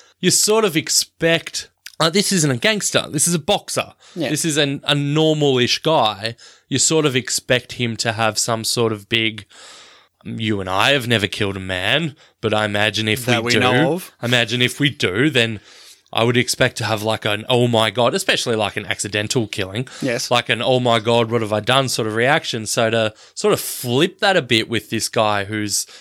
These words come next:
Speaker 1: like, "Eh, I don't feel anything." It's really good.
Speaker 2: It also works well for when he ends up killing Vincent as well. Like, he's killed someone already. He didn't have any effect on a guy who didn't deserve it. Now he's walked into Vincent, who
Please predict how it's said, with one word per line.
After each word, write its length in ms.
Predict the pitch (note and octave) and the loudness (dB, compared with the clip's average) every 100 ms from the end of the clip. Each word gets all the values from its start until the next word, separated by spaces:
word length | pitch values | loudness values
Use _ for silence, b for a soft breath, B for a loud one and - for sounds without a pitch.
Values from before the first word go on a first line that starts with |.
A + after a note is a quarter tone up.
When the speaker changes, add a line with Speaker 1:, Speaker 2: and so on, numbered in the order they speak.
| B | B
Speaker 1:
like, 380 | A#2 A2 A2+ - - _ A3 | 0 2 0 -6 -20 _ -6
"Eh, 100 | G3 - | -6 0
I 80 | D#3 | 0
don't 160 | D3 | 2
feel 180 | - D3+ | 2 2
anything." 320 | E3+ G2 F2+ - _ | 2 0 -6 -18 _
It's 100 | - | -4
really 160 | D#4 C#4+ | 0 2
good. 160 | D4+ A#2+ | 2 -2
Speaker 2:
It 280 | - _ A3+ | -10 _ 0
also 200 | G3+ E3 | 2 2
works 180 | C#3 C#3+ | 2 2
well 140 | B2 | 2
for 120 | C#3 | 2
when 200 | B2 B2 | -2 -2
he 320 | A#2+ A#2+ A#2+ | -4 -4 -6
ends 140 | C3 B2+ | -4 -6
up 140 | C#3 | -6
killing 260 | - B2 A2+ | -6 -6 -2
Vincent 300 | C#3 C3+ A2+ | -2 -2 -4
as 100 | A2+ | 0
well. 180 | B2+ A2 | 0 0
Like, 120 | G#2+ | -2
he's 140 | C3 | -6
killed 340 | - D#3 D3+ C#3 | -2 0 2 2
someone 240 | C#3 A#2+ | 0 0
already. 500 | A#2+ C3 A#2 A#2+ A#2+ _ | 2 2 0 -6 -10 _
He 80 | - | -4
didn't 140 | C#3 | 0
have 100 | C3+ | 2
any 120 | C#3 | 0
effect 340 | B2+ - B2+ B2+ | 0 0 -2 -4
on 60 | |
a 40 | A#2+ | 0
guy 220 | A#2+ A#2 | 2 2
who 80 | A#2+ | 0
didn't 300 | A2+ C#3 C3+ | -2 -2 -2
deserve 400 | A2+ G#2+ B2 C3+ | -4 -2 0 0
it. 220 | G#2+ A2 - _ | -2 -8 -14 _
Now 280 | C3+ C#3+ C3+ | 0 2 2
he's 180 | B2+ A#2+ - - | 0 -4 -16 -4
walked 260 | C#3+ C3 C3+ | -2 -2 -4
into 400 | A#2+ - A#2+ A2+ | -4 -4 -6 0
Vincent, 360 | E3+ F3 C3 | 2 2 0
who 180 | B2 | -4